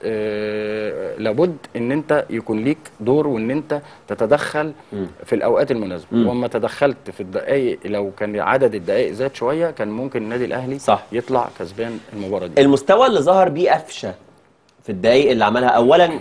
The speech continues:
Speaker 2: إيه سببه؟ إيه سبب التغير اللي حصل في أداء الأهلي الهجومي بنزول قفشة؟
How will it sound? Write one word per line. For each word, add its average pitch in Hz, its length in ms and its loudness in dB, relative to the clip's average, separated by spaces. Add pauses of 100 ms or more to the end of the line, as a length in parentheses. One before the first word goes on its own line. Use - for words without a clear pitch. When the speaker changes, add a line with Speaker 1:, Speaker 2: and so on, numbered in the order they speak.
Speaker 2:
إيه 151 120 4
سببه؟ 170 440 2
إيه 143 80 2
سبب 147 280 4
التغير 123 500 4
اللي 98 160 -2
حصل 98 520 -6
في - 240 -2
أداء 117 220 2
الأهلي 113 280 0
الهجومي 101 400 -2
بنزول 92 400 0
قفشة؟ 147 320 0